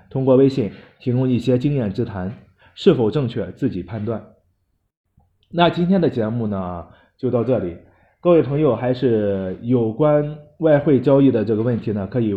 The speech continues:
微信联系我，H S C J Y G，也就是汇市财经宇哥的首拼字母。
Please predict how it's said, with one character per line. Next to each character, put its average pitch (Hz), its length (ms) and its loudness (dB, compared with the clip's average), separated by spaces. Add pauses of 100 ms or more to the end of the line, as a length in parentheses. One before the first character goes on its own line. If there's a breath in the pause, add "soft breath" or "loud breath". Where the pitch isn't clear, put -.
(180)
微 139 140 2
信 135 200 -4
联 95 160 -4
系 95 100 -8
我 90 220 -8 (500 soft breath)
，H 170 220 4
S 139 240 4
C 131 160 2
J 110 320 2
Y 113 240 0
G， 98 460 -6
也 113 120 -2
就 123 140 -4
是 107 180 0
汇 120 260 2
市 117 200 0
财 101 180 -4
经 127 180 2
宇 92 140 0
哥 104 160 -2
的 92 160 -4
首 95 220 -4
拼 139 240 -4
字 135 140 -2
母。 87 200 -4